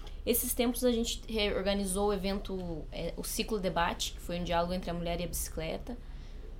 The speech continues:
no qual teve apoio da prefeitura, a gente fez no mercado municipal e chamou vários palestrantes pra uma conversa mesmo sobre o que que é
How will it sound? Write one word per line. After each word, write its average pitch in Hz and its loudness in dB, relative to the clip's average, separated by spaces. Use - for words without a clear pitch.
no 170 -2
qual 165 2
teve 170 -2
apoio 175 -2
da 175 2
prefeitura, 214 0
a 170 2
gente 170 -4
fez 180 -4
no 175 -2
mercado 175 -4
municipal 185 -2
e 170 -4
chamou 185 -2
vários 185 0
palestrantes 190 -2
pra 226 0
uma 226 0
conversa 240 0
mesmo 196 2
sobre 185 -2
o - -4
que 185 -8
que - -4
é 214 2